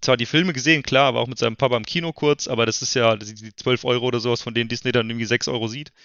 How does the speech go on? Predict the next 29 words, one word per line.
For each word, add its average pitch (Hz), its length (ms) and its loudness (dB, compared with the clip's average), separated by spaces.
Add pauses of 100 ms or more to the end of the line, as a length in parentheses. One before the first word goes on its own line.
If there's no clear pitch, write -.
(460)
Aber 123 320 4
wo 123 80 2
die 110 160 -4
richtig 160 260 2
mit 143 140 -4
Kohle 139 220 -2
machen, 120 240 -2
ist, 117 200 -8
das - 160 -12
ganze 135 280 2
Lego, 117 500 0
die 131 160 -10
Poster, 120 580 -4
die 117 360 -10
Actionfiguren, 113 840 -2
die 131 420 -8 (220)
kleineren 131 520 2
Videospiele 120 560 -6
für 127 200 -10
ein 113 400 -14
drei 123 180 4
D 117 140 2
S - 400 -2
oder 113 340 -4
was 107 140 2
weiß 127 140 -2
ich 127 180 -6
alles, 104 260 -10
ne? 131 160 -14